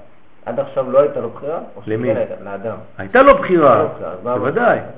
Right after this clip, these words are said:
Speaker 2: אבל
Speaker 1: מה
Speaker 2: הייתה לו
Speaker 1: מה
Speaker 2: בחירה
Speaker 1: אומר?
Speaker 2: של מינות. לא הייתה לו בחירה של האריות.
Speaker 1: לא, הוא הכניס בו בחינה של מינות, לא?
Speaker 2: לא, הוא מסית אותו מבחוץ, אבל עכשיו ההסתה הייתה הרבה יותר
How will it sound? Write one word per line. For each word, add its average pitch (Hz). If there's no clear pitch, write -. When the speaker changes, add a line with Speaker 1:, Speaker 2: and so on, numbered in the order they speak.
Speaker 2:
אבל 120
Speaker 1:
מה 135
Speaker 2:
הייתה 127
לו 165
Speaker 1:
מה 165
Speaker 2:
בחירה 170
Speaker 1:
אומר? 180
Speaker 2:
של 170
מינות. 170
לא 156
הייתה 208
לו 175
בחירה 156
של 139
האריות. 127
Speaker 1:
לא, 98
הוא 135
הכניס 277
בו 147
בחינה 123
של 110
מינות, 101
לא? -
Speaker 2:
לא, 123
הוא 185
מסית 180
אותו 147
מבחוץ, 131
אבל 120
עכשיו 220
ההסתה 156
הייתה 185
הרבה 170
יותר 196